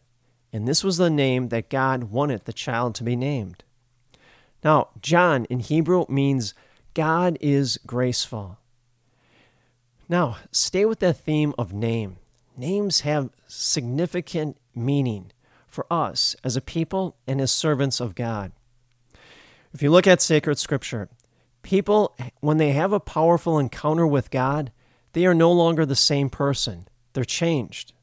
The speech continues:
They're spiritually filled. And symbolic of that change is they change their own names.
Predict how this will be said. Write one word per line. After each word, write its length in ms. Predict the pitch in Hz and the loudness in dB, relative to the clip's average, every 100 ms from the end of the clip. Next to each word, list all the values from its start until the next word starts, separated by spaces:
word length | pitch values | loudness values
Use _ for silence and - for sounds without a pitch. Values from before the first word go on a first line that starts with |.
| - | -12
They're 100 | 117 | -6
spiritually 640 | - 190 196 185 - 156 | -4 0 0 0 0 0
filled. 600 | 123 - 160 135 95 - _ _ _ _ _ _ _ | -2 -2 0 0 -4 -12 _ _ _ _ _ _ _
And 180 | 143 143 | -4 -2
symbolic 560 | - 143 135 160 202 180 | 0 -2 -2 -2 -2 -2
of 140 | 147 | -2
that 180 | 143 139 | 0 -2
change 560 | - 143 147 165 - - _ _ _ - | -4 -4 -4 -6 -8 -16 _ _ _ -16
is 140 | 139 | -6
they 160 | 165 160 | -4 -4
change 420 | - 165 165 135 | -4 -2 -2 -2
their 140 | 147 | 0
own 180 | 147 139 | 0 2
names. 680 | 123 123 101 90 - - - | 0 -2 -6 -12 -18 -18 -18